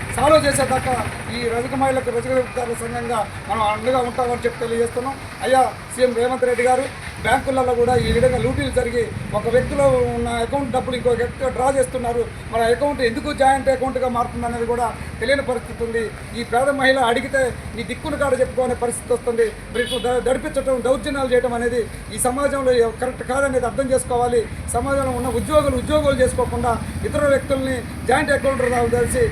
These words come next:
బ్యాంకులో ఉన్న మ-, డబ్బులని డ్రా చేసే విషయంలో సహాయ సహకారాలు అందిస్తున్నాం అనేది మాకు అర్థమైంది. డ్రా చేసినట్టు బ్యాంక్ మేనేజర్ గారు గతంలో ఇచ్చిన కాగితాలు కూడా ఇవ్వడం జరిగింది.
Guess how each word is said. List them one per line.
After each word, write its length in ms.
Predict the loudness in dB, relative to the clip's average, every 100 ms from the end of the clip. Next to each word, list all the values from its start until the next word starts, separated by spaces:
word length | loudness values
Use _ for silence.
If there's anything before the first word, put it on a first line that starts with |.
| -2 -2
బ్యాంకులో 360 | 0 0 0 -2
ఉన్న 240 | -2 0
మ-, 300 | 0 0 -2 -2
డబ్బులని 440 | 0 0 -2 -4 -6 -6
డ్రా 160 | 0 2
చేసే 280 | 4 4 2
విషయంలో 480 | 2 0 2 2 0 -6 -2
సహాయ 240 | 2 4
సహకారాలు 380 | 4 2 0 0
అందిస్తున్నాం 480 | 0 -2 -2 -2 -4
అనేది 180 | -4 -4
మాకు 180 | -4 -4
అర్థమైంది. 380 | -4 -4 -4 -6 -8 -8 0
డ్రా 120 | 2
చేసినట్టు 460 | 4 4 2 2 2
బ్యాంక్ 360 | 2 -2 -2
మేనేజర్ 300 | -2 0 2
గారు 300 | 2 2 0 -2 -6 -4
గతంలో 300 | 0 2 4
ఇచ్చిన 260 | 0 -2 -4
కాగితాలు 360 | -2 0 0
కూడా 140 | 2 0
ఇవ్వడం 200 | 0 0
జరిగింది. 340 | -2 -4 -8